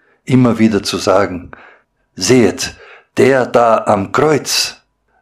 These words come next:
das ist Gottes Lamm, das alle Schuld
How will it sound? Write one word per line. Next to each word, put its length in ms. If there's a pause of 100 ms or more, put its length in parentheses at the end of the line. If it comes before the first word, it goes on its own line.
(120)
das 220
ist 300
Gottes 420
Lamm, 440 (340)
das 280
alle 300
Schuld 720